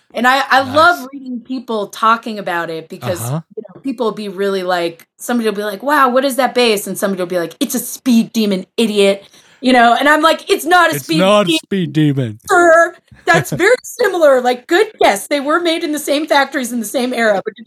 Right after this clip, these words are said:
Speaker 1: is not a Speed Demon."
Speaker 2: Mm-hmm.
Speaker 1: Um, so yeah. Oh my gosh.
Speaker 2: I was gonna
Speaker 1: I
Speaker 2: say, this is a Speed Demon. <laughs>
Speaker 1: Oh
Speaker 2: I,
Speaker 1: my
Speaker 2: you know,
Speaker 1: God.
Speaker 2: I was wondering the same thing because I was like,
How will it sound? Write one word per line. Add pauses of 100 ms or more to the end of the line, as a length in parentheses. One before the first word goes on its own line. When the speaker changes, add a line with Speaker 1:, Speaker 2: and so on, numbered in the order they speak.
Speaker 1:
is
not
a
Speed
Demon." (680)
Speaker 2:
Mm-hmm.
Speaker 1:
Um, (840)
so
yeah. (320)
Oh
my
gosh.
Speaker 2:
I
was
gonna
Speaker 1:
I
Speaker 2:
say,
this
is
a
Speed
Demon.
<laughs> (800)
Speaker 1:
Oh
Speaker 2:
I,
Speaker 1:
my
Speaker 2:
you
know,
Speaker 1:
God.
Speaker 2:
I
was
wondering
the
same
thing
because
I
was
like,